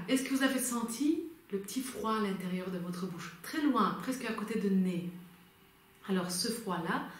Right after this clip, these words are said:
c'est de l'espace, c'est de l'air qui ouvre l'espace derrière la langue,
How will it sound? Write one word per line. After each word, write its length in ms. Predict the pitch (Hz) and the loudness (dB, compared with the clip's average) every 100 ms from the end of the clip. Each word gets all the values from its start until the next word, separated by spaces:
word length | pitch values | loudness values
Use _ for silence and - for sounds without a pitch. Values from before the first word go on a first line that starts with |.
| - - | -16 -8
c'est 280 | - 196 | -2 -2
de 40 | 180 | 2
l'espace, 520 | 185 - - 220 254 | 0 0 0 0 2
c'est 200 | 196 170 | 0 -2
de 60 | 175 | -2
l'air 320 | 233 294 - | -2 -4 -4
qui 160 | 214 - | -4 0
ouvre 300 | 247 269 214 | 2 2 0
l'espace 880 | 180 180 180 - 190 233 285 - - - - - - | 0 0 -2 -4 -4 -4 -2 -4 -6 -12 -18 -20 -6
derrière 920 | 208 190 180 175 170 175 190 247 294 294 - - | 2 4 4 2 -4 -2 0 0 0 -2 -8 -6
la 120 | 180 160 | -4 -4
langue, 540 | 160 160 170 247 330 | -4 -4 -2 -2 -2